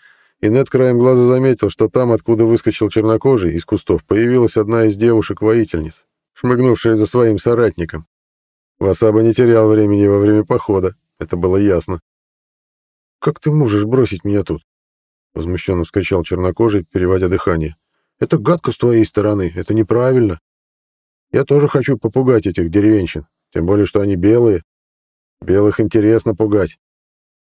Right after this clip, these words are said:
Скажи им, что я великий вождь, и что вон там за кустами стоит моя армия". "Нет, я сам скажу". "Ничего ты не скажешь", отрезал Нет, размеренно шагая к завалу, и всем своим телом чувствуя, что за ним наблюдают десятки глаз с той стороны.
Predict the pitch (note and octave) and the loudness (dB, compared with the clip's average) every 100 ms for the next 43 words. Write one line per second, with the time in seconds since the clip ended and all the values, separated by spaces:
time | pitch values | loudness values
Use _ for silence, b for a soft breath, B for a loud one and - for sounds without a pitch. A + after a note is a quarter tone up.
0 | _ _ - G#2+ A#2 C#3 A#2+ C3 A#2 A2 | _ _ -2 0 2 2 0 2 2 2
1 | A#2+ A2+ A2 G#2+ C#3 - _ _ _ _ | 0 0 0 2 2 0 _ _ _ _
2 | - F2 A2+ G#2 G#2 B2 B2+ A2 G#2+ - | -12 -4 0 2 2 0 0 2 0 -2
3 | C3 B2+ - G#2+ A2+ G#2+ A2 G#2 G2 F2+ | -2 -2 0 0 0 0 0 0 -2 -2
4 | E2+ D#2+ D#2 _ _ _ _ _ _ _ | -2 -4 -6 _ _ _ _ _ _ _
5 | _ _ A2 E2+ G2+ G#2+ A#2 F#2+ F2+ D2+ | _ _ -2 0 -2 0 -2 -2 -4 -6
6 | D2 _ _ _ _ _ _ _ _ _ | -10 _ _ _ _ _ _ _ _ _
7 | _ _ _ E2+ E2 - G2 E2+ - D#2+ | _ _ _ -8 -4 -2 -2 -2 -2 -2
8 | D#2 - _ _ _ - D#2+ E2 E2+ E2+ | -4 -12 _ _ _ -14 -6 -4 -2 -2
9 | G2+ G#2+ _ _ D#2+ F2+ F#2 F2 F2 F2+ | -4 -4 _ _ -8 -2 -2 -2 -4 -4
10 | F2 F2+ F2 E2+ F2+ G2 G#2 - _ _ | 0 0 0 -2 0 0 -2 -6 _ _
11 | _ _ _ - - A2+ - A2 G#2+ F#2+ | _ _ _ -12 -2 -2 0 0 0 0
12 | A#2 A2 G2+ A#2 A2 - E2+ - F2 F#2 | 0 0 0 -2 -2 -2 -4 -2 -4 -2
13 | G2 F#2 F2 F#2 G2+ F#2+ F2+ G2 G2+ E2+ | -2 -2 -2 0 0 0 -4 -4 -4 -4
14 | G2 G#2+ G2+ - E2+ - F2+ E2+ E2 | -2 0 0 -2 -6 -4 -4 -2 -6